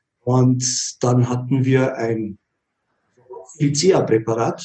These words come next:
zubereitet, ein grauen Holzfass gerührt und immer gegen den Strudel gerührt, eine Dreiviertelstunde. Und dann haben wir das versprüht auf dem Feld.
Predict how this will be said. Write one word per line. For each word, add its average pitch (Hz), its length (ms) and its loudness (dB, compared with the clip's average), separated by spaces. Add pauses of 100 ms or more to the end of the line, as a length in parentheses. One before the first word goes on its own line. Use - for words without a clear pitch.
(100)
zubereitet, 165 1000 0 (400)
ein 147 100 0
grauen 143 840 0
Holzfass 135 600 -4 (680)
gerührt 147 420 4
und 110 160 -6
immer 123 220 2
gegen 117 280 -4
den 120 140 0
Strudel 139 500 -6
gerührt, 139 460 0 (500)
eine 117 100 -4
Dreiviertelstunde. 139 1040 2 (880)
Und 123 120 0
dann 123 120 2
haben 123 120 2
wir 123 80 6
das 117 160 0
versprüht - 720 -2 (220)
auf - 300 -8
dem 147 160 2
Feld. - 440 2